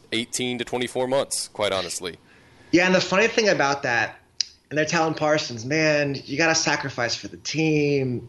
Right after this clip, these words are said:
Speaker 2: this,
Speaker 1: Mm-hmm.
Speaker 2: that, and the other." And he's like, "I just watched you give Wes Matthews a max contract. I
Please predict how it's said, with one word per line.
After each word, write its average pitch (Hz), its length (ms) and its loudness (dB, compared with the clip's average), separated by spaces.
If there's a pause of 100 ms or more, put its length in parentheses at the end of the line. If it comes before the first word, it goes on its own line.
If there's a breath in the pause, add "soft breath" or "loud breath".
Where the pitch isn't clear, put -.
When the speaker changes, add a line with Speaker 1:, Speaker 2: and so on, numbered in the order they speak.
Speaker 2:
this, 139 200 4
Speaker 1:
Mm-hmm. 143 80 2
Speaker 2:
that, 131 80 4
and 113 80 -2
the 123 80 -2
other." 127 340 2 (180 loud breath)
And 165 80 2
he's 190 140 4
like, 196 140 4
"I 190 140 4
just 277 200 0
watched 160 340 2
you 190 60 -4
give 165 240 -2
Wes 160 220 -4
Matthews 139 400 -4
a 120 60 -10
max 117 260 -8
contract. 113 680 -6 (140)
I 160 400 0